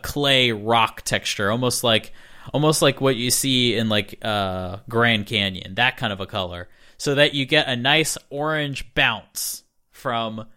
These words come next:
the, uh, bounce light. You know, the s-, sun hits the rocks and then it bounces up and it hits things. So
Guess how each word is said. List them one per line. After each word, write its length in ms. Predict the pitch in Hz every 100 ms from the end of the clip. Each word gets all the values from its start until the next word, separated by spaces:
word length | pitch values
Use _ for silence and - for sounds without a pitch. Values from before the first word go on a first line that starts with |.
| _ _
the, 500 | 110 117 110 107 101 _ -
uh, 240 | 107 101 95
bounce 460 | 127 120 120 -
light. 320 | 110 95 - 117
You 120 | 107
know, 80 | 98
the 60 |
s-, 200 | 101 - -
sun 280 | - 160 151
hits 300 | 143 156 -
the 120 | -
rocks 460 | 135 143 151 156 -
and 80 | 127
then 80 | 123
it 100 | 104
bounces 380 | 127 139 131 123
up 200 | 127 -
and 100 | 104
it 60 |
hits 220 | 117 127 -
things. 380 | 143 135 139 - - -
So 460 | - 123 117 113